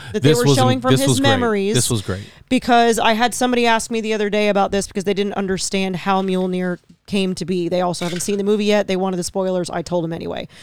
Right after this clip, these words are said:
Speaker 1: But they were curious, and they were like, "I thought Mjolnir was destroyed in Ragnarok," which it was. But in the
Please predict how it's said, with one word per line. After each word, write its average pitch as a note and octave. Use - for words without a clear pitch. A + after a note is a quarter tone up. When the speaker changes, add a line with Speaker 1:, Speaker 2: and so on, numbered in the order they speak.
Speaker 1:
But G#3
they G#3+
were G#3+
curious, A3
and G3+
they G#3+
were G#3+
like, G#3
"I G#3+
thought A#3
Mjolnir G#3
was F#3
destroyed G3
in F#3
Ragnarok," G3+
which E3+
it A3
was. A3+
But G#3+
in D4
the A#3